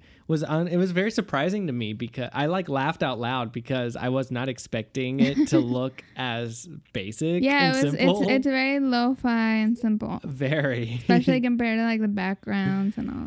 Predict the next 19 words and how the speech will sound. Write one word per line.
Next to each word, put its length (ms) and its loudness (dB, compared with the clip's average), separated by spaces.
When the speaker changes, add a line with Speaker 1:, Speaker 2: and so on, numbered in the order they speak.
Speaker 2:
that. 40 0
Speaker 1:
Yeah, 180 2
of, 100 -4
like, 200 0
all 220 0
the 140 2
other 160 0
characters 640 -2
in 280 -4
Miyazaki's 600 -4
movies. 720 -6
And 160 -6
so 240 0
it 80 -4
reminded 420 -2
me 120 0
of 80 -2
the 80 -4
Soot 440 -2